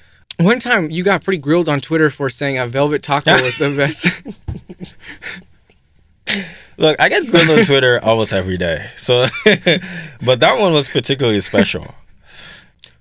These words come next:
Speaker 2: Look, listen.
Speaker 1: <laughs>
Speaker 2: So Velvet Taco is, it's quick. You know, usually you go to a taco place,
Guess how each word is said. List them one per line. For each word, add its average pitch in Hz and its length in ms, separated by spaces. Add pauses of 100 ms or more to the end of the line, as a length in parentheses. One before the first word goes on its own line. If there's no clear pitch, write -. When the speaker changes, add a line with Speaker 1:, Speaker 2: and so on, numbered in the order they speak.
Speaker 2:
Look, 120 400 (220)
listen. - 440 (640)
Speaker 1:
<laughs> 180 80 (280)
Speaker 2:
So - 280
Velvet 165 400
Taco 92 640 (1040)
is, 107 800 (280)
it's 117 200
quick. - 480 (160)
You 143 80
know, 147 60
usually 220 480
you 170 120
go 156 220
to 165 240
a 107 220
taco 139 380
place, 90 520